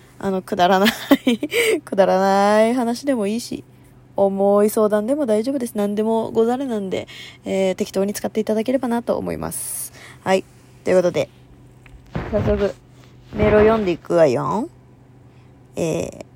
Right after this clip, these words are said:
友達ネーム、ピカチュウ。あ、久しぶりだな。お、くだらない話。去年ネットミームのメールをしたものです。「佐藤のラジオを聞いていたら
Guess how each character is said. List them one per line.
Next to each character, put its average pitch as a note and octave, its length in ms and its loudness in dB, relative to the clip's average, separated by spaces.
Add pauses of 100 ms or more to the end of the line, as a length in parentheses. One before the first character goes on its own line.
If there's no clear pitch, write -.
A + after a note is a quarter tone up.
(1300)
友 A#3+ 220 4
達 C4 280 4
ネ A3 180 6
ー C#3+ 60 -2
ム、 D#2+ 160 -8
ピ - 100 -8
カ D4 140 6
チ - 180 -6
ュ - 60 -4
ウ。 - 60 -12 (840)
あ、 G#3+ 220 2 (480)
久 A#3+ 160 0
し B3+ 100 -2
ぶ A#3+ 60 0
り B3 80 2
だ A3 100 4
な。 G#3 160 2 (920)
お、 F3+ 120 -2 (880)
く G3+ 120 -2
だ G#3+ 100 8
ら G#3 80 8
な G3 140 0
い - 20 -4
話。 E3+ 460 -8 (380)
去 E4 120 6
年 A#3 240 2
ネ G#3 80 4
ッ A#3 60 2
ト F4 200 0
ミ G#4 120 2
ー G#4+ 100 4
ム C4 80 0
の F#3+ 140 0
メ G3 180 2
ー - 20 0
ル G#3 60 4
を G#3+ 60 4
し G#3+ 80 -8
た A3 100 0
も G#3 120 -2
の G#3 100 -2
で F3+ 100 0
す。 - 220 -14 (220)
「佐 C#4 140 0
藤 C#4 140 2
の A3+ 100 4
ラ G#3+ 160 6
ジ G3+ 120 2
オ F#3 60 6
を F3+ 40 2
聞 F#3+ 160 -6
い F#3 60 -4
て F#3+ 80 2
い F#3 80 0
た F#3 100 2
ら F#3+ 180 4